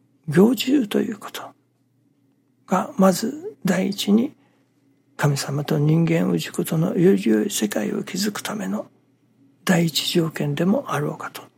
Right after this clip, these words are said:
思いますね。教えを守る、教えを行じるということは、ただおかげをいただくためにするものではない。神様と人間との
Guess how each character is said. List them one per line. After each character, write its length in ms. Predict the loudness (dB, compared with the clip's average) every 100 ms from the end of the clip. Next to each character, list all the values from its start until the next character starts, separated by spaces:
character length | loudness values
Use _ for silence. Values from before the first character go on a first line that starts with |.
| _ _
思 180 | 0 2
い 60 | 2
ま 120 | -4
す 160 | -6 -6
ね。 180 | -8 -10 _ _ _ _ _ _ _ _ _ _ _ _ _ _ _ _ _ _ _
教 100 | -2 0 0
え 120 | 0
を 120 | -4 -4
守 380 | 0 0 0
る、 60 | -4 _ _ _ _ _ _ -6
教 80 | -4 -4
え 80 | -4
を 140 | -4
行 260 | -2 0 0
じ 160 | -2 -6
る 160 | -12 -18 _ _ _ _ _ 0
と 100 | 6
い 100 | 6
う 40 |
こ 140 | 4 0
と 140 | -2
は、 200 | -8 -10 _ _ _ _ _ _ _ _ _ _ _
た 120 | -4
だ 180 | 0 0
お 80 | 0
か 160 | -2 0
げ 120 | 2
を 140 | 2
い 80 | 0
た 120 | 0
だ 100 | -2
く 80 | -2
た 140 | -2
め 100 | -2
に 140 | -2 -4
す 160 | -4
る 100 | -2
も 140 | -2 -2
の 140 | -2
で 120 | -2
は 140 | -4 -4
な 140 | -10
い。 60 | -12 -18 _ _ _ _ _ _
神 240 | -2 2 2
様 300 | 2 -2 -2
と 420 | -2 -2 -4 -16 -14 0
人 260 | 6 6
間 260 | 6 4 4
と 180 | 2 0
の 200 | 0